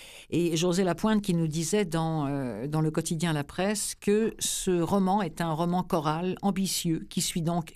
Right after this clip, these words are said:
quatre histoires, quatre duos, sans lien apparent. Le mur mitoyen, c'est ce mur entre un frère et une sœur.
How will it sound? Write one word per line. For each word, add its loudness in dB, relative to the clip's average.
quatre 0
histoires, -2
quatre 0
duos, -2
sans 0
lien -2
apparent. -6
Le 0
mur 4
mitoyen, 4
c'est -2
ce 2
mur 2
entre -2
un 0
frère -2
et 0
une -2
sœur. -8